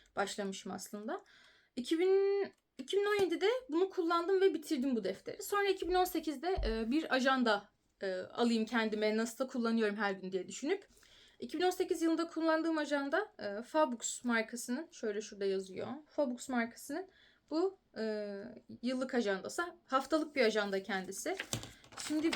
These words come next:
hiç boş yeri olmadığı için çok göstermek istemiyorum ekrana ama, e, girişte böyle bir, her,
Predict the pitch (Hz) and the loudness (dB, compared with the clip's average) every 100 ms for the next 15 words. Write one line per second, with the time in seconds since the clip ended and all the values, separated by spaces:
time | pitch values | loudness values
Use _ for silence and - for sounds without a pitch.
0 | - 285 - 269 330 - 339 330 320 330 | 0 -4 -2 0 0 2 2 4 4 4
1 | 330 349 339 - 359 339 247 285 320 311 | 2 2 0 -2 -4 -4 -4 -2 0 0
2 | 330 - - 311 320 277 226 226 254 240 | 0 -4 -2 2 2 2 0 0 0 0
3 | 320 381 262 294 302 370 - _ - 233 | 0 -2 -4 -2 0 -2 -6 _ -6 -4
4 | 226 233 233 233 240 _ _ _ _ _ | -2 -2 -2 -2 -6 _ _ _ _ _
5 | _ - _ _ _ _ _ 220 269 294 | _ -20 _ _ _ _ _ 0 2 2
6 | 302 - 359 311 294 302 320 - 269 311 | 0 2 4 4 2 2 0 0 2 2
7 | 269 | 2